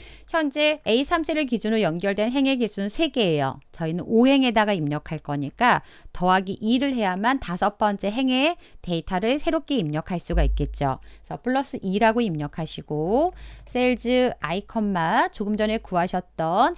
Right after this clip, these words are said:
행의 위치에 첫 번째 일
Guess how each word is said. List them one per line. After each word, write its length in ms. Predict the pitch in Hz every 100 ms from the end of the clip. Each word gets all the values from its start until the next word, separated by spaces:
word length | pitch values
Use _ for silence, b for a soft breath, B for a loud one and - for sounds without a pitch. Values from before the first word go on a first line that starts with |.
| -
행의 260 | 320 302 180
위치에 560 | 147 - 175 220 196
첫 220 | - 330 -
번째 540 | 311 - - 160 139 - - _ - - - - -
일 400 | 226 254 262 143